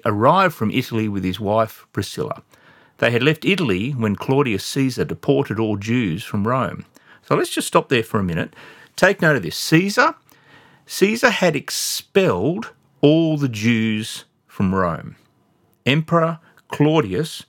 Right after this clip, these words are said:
had kicked all the Jews out of Rome. And we, we know from other ancient texts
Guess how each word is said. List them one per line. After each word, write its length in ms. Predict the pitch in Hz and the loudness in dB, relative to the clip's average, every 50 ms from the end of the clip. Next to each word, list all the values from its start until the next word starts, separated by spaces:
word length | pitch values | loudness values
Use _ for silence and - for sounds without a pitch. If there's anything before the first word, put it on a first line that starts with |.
| _ _ _ _ _ | _ _ _ _ _
had 240 | - - 107 104 - | -4 -2 -2 -2 0
kicked 280 | - - 147 - - - - - | 0 0 0 0 -2 -16 -2 4
all 260 | - 151 165 170 170 | 4 6 6 4 2
the 100 | 151 143 | 2 0
Jews 380 | 127 113 110 117 117 117 110 104 | -2 -2 -2 -2 0 0 0 0
out 160 | 117 104 98 | 2 2 2
of 60 | 95 | 0
Rome. 320 | 95 107 110 107 92 76 - - | 0 0 0 0 0 -2 -2 0
And 140 | 117 127 | 2 4
we, 160 | 135 151 170 160 - | 4 4 4 2 2
we 80 | 165 | 2
know 260 | 170 170 185 226 277 294 | 4 4 4 4 2 2
from 200 | - 240 175 156 | 2 2 4 4
other 320 | 165 185 170 160 135 - - | 4 4 4 2 2 2 0
ancient 480 | 135 147 165 - - - - 131 113 | 0 0 0 0 -2 -2 0 0 0
texts 680 | - - - - 151 160 - - - - - - - - | -2 -2 -2 -2 -2 -4 -6 -10 -14 -14 -14 -16 -18 -18